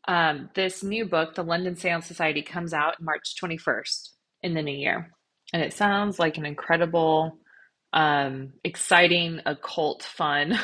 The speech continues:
<laughs> from, from this author, and that's kind of her specialty. How to Sell a Haunted House by Grady Hendrix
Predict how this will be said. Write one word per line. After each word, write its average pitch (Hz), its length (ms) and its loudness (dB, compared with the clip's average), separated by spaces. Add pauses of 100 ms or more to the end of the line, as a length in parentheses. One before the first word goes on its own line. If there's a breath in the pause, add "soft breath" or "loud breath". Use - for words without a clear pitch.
(120)
<laughs> - 160 -10
from, 170 640 -4
from 175 160 -8
this 160 140 -4
author, 160 300 0
and 151 140 -4
that's 151 160 -8
kind 233 180 -6
of 214 80 -6
her 214 80 -4
specialty. - 640 -4 (2500 loud breath)
How 233 140 6
to 262 100 6
Sell 240 280 4
a 214 40 -2
Haunted 185 300 -2
House 165 220 0
by 156 140 -2
Grady 156 360 -2
Hendrix 156 760 -6